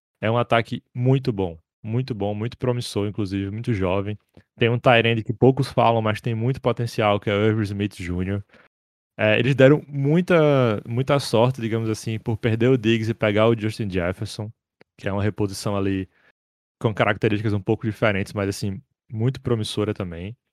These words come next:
Então, eu acho que é uma pena, assim, é um desperdício o ataque do Vikings. A defesa também perdeu, de três anos atrás, perdeu totalmente, baixou bastante o nível, então perderam a oportunidade de, de levar o Super Bowl.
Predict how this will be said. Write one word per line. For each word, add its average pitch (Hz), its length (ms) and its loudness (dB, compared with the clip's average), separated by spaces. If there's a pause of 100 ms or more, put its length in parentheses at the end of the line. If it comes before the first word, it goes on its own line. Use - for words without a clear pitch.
(520)
Então, 110 460 -4
eu 107 120 0
acho 110 220 0
que 127 80 -2
é 113 160 2
uma 139 140 0
pena, 110 320 -2
assim, 104 560 -8
é - 120 -8
um 107 120 -6
desperdício 98 1040 -4
o 107 120 -6
ataque 98 300 -4
do 101 100 -4
Vikings. 90 460 -8
A 123 40 2
defesa 123 420 4
também 117 260 0 (140)
perdeu, 120 760 4 (200)
de - 200 -12
três 107 300 -2
anos 110 140 -2
atrás, 101 320 -2
perdeu 104 280 -2
totalmente, 113 800 -2 (580)
baixou 113 320 2
bastante 131 380 2
o 131 40 2
nível, 120 320 2
então 123 200 0
perderam 123 380 2
a - 20 4
oportunidade 113 680 0
de, 104 200 -2
de 98 240 -4
levar 95 220 -4
o 95 60 -2
Super 92 260 -6
Bowl. 92 280 -4